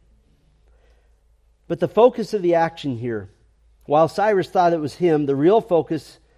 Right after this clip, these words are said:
is this phrase in verse one, "that the word of the Lord by the mouth of Jeremiah might be fulfilled." That God is a promise-keeping God who always keeps his word. What word is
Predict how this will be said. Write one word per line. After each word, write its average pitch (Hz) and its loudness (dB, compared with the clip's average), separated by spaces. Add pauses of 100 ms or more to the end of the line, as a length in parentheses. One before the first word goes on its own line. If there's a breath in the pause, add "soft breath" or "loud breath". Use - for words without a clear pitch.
(180)
is 117 -8
this 180 -2
phrase 165 -2
in 151 -4
verse 165 -4
one, 135 -4 (460 soft breath)
"that 170 -2
the 143 0
word 202 4
of 190 0
the 185 0
Lord 165 4
by 147 0
the 139 -2
mouth 147 -2
of 131 -8
Jeremiah 127 -2
might 135 -6
be 139 -4
fulfilled." 120 -8 (320 soft breath)
That 160 -2
God 202 4
is 160 -4
a 160 -4
promise-keeping 190 -6
God 139 0
who 127 -8
always 180 2
keeps - -6
his 127 -8
word. 120 -8 (2000)
What 214 2
word 196 4
is 170 -2